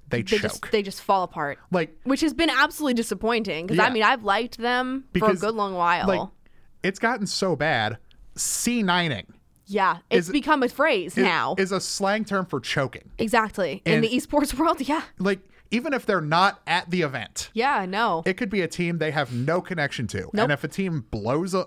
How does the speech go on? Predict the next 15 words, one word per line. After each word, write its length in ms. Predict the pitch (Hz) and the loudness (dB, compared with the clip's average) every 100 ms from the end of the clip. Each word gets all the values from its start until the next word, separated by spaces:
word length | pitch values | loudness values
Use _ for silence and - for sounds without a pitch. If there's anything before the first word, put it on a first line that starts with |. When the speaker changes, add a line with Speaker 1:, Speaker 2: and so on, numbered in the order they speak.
| - | -4
Speaker 1:
blows 400 | 123 120 156 196 | -4 0 0 0
a 80 | 180 | -2
lead 340 | 151 180 208 | -2 -2 -2
and 140 | 143 - | -2 -2
Speaker 2:
Mm-hmm. 100 | - | 0
Speaker 1:
chokes, 340 | 135 226 359 494 - - _ - | 0 0 -4 -8 -14 -20 _ -4
that's 220 | 139 170 - | 0 0 0
called 260 | 220 190 | -2 -2
C 260 | - 175 160 | -2 -4 0
nining. 420 | 131 131 - - - | 0 0 -6 -14 -14
Speaker 2:
That's 200 | 156 147 | -14 -8
it. 240 | 180 175 - - - - - - _ - | -4 -4 -6 -12 -20 -20 -20 -20 _ -8
Yep. 180 | 180 226 | 0 2
Speaker 1:
So, 440 | - 185 160 147 131 | 2 2 2 0 0
like, 180 | 151 | -4